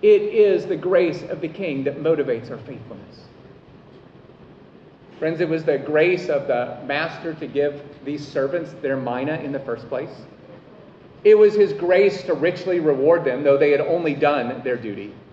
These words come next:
And friends, in the end, what did the faithful servants find? They found even greater grace. To everyone who has, more will be given.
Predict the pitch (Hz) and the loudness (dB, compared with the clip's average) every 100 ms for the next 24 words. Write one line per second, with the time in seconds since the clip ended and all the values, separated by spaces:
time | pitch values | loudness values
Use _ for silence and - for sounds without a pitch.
0 | - - - - - - - - - - | -20 -20 -20 -20 -20 -20 -20 -20 -20 -12
1 | 143 135 135 175 170 156 160 143 160 131 | -8 -8 -4 -2 -2 -2 -2 0 0 0
2 | 123 143 156 135 135 143 139 143 - 131 | 0 0 -2 -6 -4 -6 -6 -10 -8 -8
3 | 131 - 101 98 101 - - - - - | -10 -10 -12 -12 -16 -20 -20 -20 -20 -20
4 | - - - - - - - - - 139 | -20 -20 -20 -20 -20 -20 -20 -20 -8 -4
5 | 139 156 151 139 139 135 131 113 95 101 | -2 -2 0 -4 -4 -2 -2 -2 -6 -12
6 | - - - - - - - - - - | -14 -20 -20 -20 -20 -20 -20 -20 -10 -2
7 | 147 175 202 196 196 196 165 170 175 180 | 2 6 6 6 4 4 4 2 2 0
8 | 160 160 180 180 165 160 151 143 135 131 | 0 0 4 4 4 4 2 0 -6 -6
9 | 113 - | -10 -12